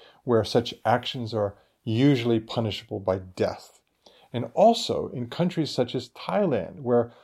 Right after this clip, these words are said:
one can be jailed for insulting the king. Lèse majesté is totalitarian because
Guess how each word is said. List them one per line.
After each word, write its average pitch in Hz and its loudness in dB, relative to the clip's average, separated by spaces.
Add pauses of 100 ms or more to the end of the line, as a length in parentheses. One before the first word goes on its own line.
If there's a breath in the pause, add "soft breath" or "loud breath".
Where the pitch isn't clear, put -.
(160 loud breath)
one 156 0
can 151 -2
be 135 0
jailed 120 4
for 117 -6
insulting 104 -4
the 101 -10 (120)
king. - -6 (1120)
Lèse 156 4
majesté 147 2
is 120 0
totalitarian 131 0
because 120 -2